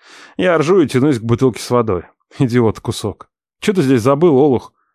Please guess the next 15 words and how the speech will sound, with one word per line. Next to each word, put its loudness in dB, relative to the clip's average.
спрашиваю, -4
отпивая. -2
«Ты 2
полегче. -2
С -6
гонцами 0
так -2
не 0
поступают». -2
«С -20
какими 0
еще -2
гонцами?» -2
«Держи, 0
Мишка». -2